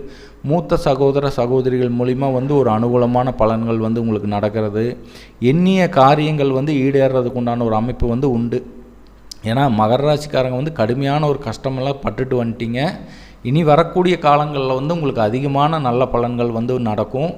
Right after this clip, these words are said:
தொழில் சார்ந்த விஷயத்திலும் உத்தியோகம் சார்ந்த விஷயத்தில் எல்லாமே வந்து உங்களுக்கு நல்ல பலன்கள் வந்து நடக்கும். ஆரோக்கியம் சார்ந்த விஷயங்கள், மன மகிழ்ச்சி இதெல்லாமே வந்து சிறப்பா இருக்கு. ஏன்னா இந்த ஒரு வருடம் வந்து குரு பகவான் வந்து உங்க ஜென்ம ராசியை பார்க்கறது வந்து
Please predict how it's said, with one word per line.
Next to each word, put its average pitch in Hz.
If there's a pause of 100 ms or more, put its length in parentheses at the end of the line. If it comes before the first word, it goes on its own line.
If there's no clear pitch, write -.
(360)
தொழில் 160
சார்ந்த 165
விஷயத்திலும் 147
உத்தியோகம் 143
சார்ந்த 135
விஷயத்தில் 127
எல்லாமே 123 (100)
வந்து 139
உங்களுக்கு 120
நல்ல 113
பலன்கள் 120
வந்து 110
நடக்கும். 110 (500)
ஆரோக்கியம் 160
சார்ந்த 135
விஷயங்கள், 131 (120)
மன 131
மகிழ்ச்சி 127 (160)
இதெல்லாமே 135
வந்து 143
சிறப்பா 123
இருக்கு. 113 (260)
ஏன்னா 143 (600)
இந்த 117
ஒரு 135
வருடம் 151
வந்து 160
குரு 131
பகவான் 131
வந்து 147
உங்க 135
ஜென்ம 127
ராசியை 120 (100)
பார்க்கறது 113
வந்து 143